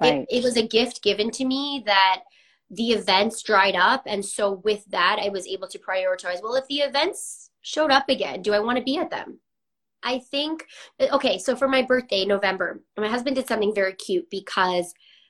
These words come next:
Speaker 2: we can't have any parties now, right?
Speaker 1: Right.
Speaker 2: So he did a thirty-day calendar where everybody, um, close to me did, like, a little something. So, you know, one friend dropped off, like, a throw and a diffuser for my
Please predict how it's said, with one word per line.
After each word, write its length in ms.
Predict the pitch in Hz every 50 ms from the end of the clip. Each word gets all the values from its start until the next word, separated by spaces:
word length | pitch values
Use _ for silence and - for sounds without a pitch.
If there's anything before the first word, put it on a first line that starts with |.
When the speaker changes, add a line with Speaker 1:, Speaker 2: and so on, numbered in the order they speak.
| _ _ _ _ _ _
Speaker 2:
we 120 | 214 233
can't 240 | 233 - 240 240 240
have 160 | 233 233 226
any 180 | - 214 208 208
parties 400 | - - 214 202 190 196 208 -
now, 200 | 180 160 151 165
right? 260 | 180 175 185 208 214 - _ _ _ -
Speaker 1:
Right. 280 | 175 165 156 131 - - _ _ _ _ _ _ _ _ _ _ _ _ _ _
Speaker 2:
So 200 | 214 202 196 190 190
he 120 | - 214 196
did 340 | - 220 220 220 220 - - -
a 120 | 208 208
thirty-day 1300 | 208 - _ - 226 226 226 220 240 240 - - _ _ - 196 190 185 190 190 190 196 196 196 190 - - - - _ _
calendar 580 | - - 202 180 180 190 196 208 226 233 240 233
where 200 | 208 196 202 - -
everybody, 880 | 202 202 202 214 214 208 208 196 190 190 202 202 202 202 208 214 - _ _ _ _ _ _ _ _ _ _ _ _ -
um, 260 | 196 196 190 196 190 -
close 380 | - - 226 208 202 - - -
to 100 | 247 226
me 340 | 226 233 240 247 247 - -
did, 160 | 214 214 208
like, 140 | 208 196 190
a 60 | 202
little 220 | 190 202 190 190 185
something. 520 | - 202 185 190 190 - 240 277 320 359 - _ _ _ _ _ _ _ _ _ _ _ _ _
So, 840 | - - - - - 220 202 202 196 196 190 190 196 196 190 - - _
you 140 | 220 202 190
know, 180 | 196 185 180 185
one 280 | 180 185 202 196 196
friend 260 | 190 - 196 190 190
dropped 300 | 190 196 185 185 185 - 196
off, 260 | 185 185 180 180 -
like, 180 | 190 185 185 208
a 60 | 196
throw 640 | - - 208 220 233 226 220 214 208 208 208 202 208
and 140 | - - 190
a 60 | 185
diffuser 800 | 180 208 202 - 240 247 254 233 233 226 220 208 202 196 196 190
for 180 | - - 196 185
my 460 | 190 185 185 185 185 185 185 175 170